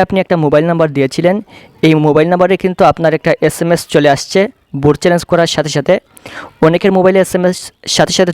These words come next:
চলে আসে, আবার অনেকের মোবাইলে একটু লেট হয়ে এসএমএস আসতে। So, এই এসএমএসের কিন্তু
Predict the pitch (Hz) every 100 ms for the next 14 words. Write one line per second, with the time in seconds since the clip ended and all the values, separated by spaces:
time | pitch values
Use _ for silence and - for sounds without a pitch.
0 | - 160 160 - 196 156 151 156 156 160
1 | 156 160 147 - 151 135 147 - 165 151
2 | - 151 147 - - - - - - 151
3 | - 151 160 - _ - - - _ -
4 | 190 190 185 180 - 190 202 196 190